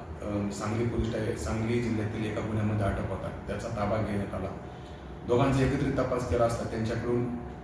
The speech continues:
एकशे सदोतीस ग्रॅम सोने व बाराशे शहाऐंशी ग्रॅमची चांदी व गुन्ह्यात वापरलेली झायलो कार ही हस्तगत करण्यात पथकाला यश प्राप्त झालेले आहे.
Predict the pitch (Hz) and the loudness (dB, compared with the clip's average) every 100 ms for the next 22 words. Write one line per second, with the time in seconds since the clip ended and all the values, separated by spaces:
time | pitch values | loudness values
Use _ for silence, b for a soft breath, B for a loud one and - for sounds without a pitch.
0 | - 113 123 120 123 123 127 117 113 110 | -8 -4 0 2 2 2 2 2 2 2
1 | - 107 107 104 - - - 107 110 110 | 0 0 2 0 -2 -8 -6 -2 0 2
2 | - 107 - - 120 120 113 110 98 101 | 2 2 2 2 0 0 0 0 0 0
3 | 101 - - 101 101 87 - - - - | 0 -2 -2 0 0 -2 -4 -8 -12 -12
4 | - 113 120 123 104 107 127 135 120 120 | -8 0 2 2 0 0 2 4 2 2
5 | 110 107 110 107 107 110 113 98 - - | 0 -2 -2 -2 -2 -2 0 2 0 -4
6 | - - - 117 117 - 107 107 - 104 | -8 -12 -6 -2 -2 -4 -4 -4 -2 -2
7 | 107 104 - - - - 101 92 - - | -2 -4 -6 -10 -14 -8 -6 -4 -4 -4
8 | 107 - 113 113 113 - 117 113 113 101 | -6 -4 -2 0 0 -2 -2 -2 -2 -2
9 | 104 98 90 90 85 | -2 -2 -2 -2 -4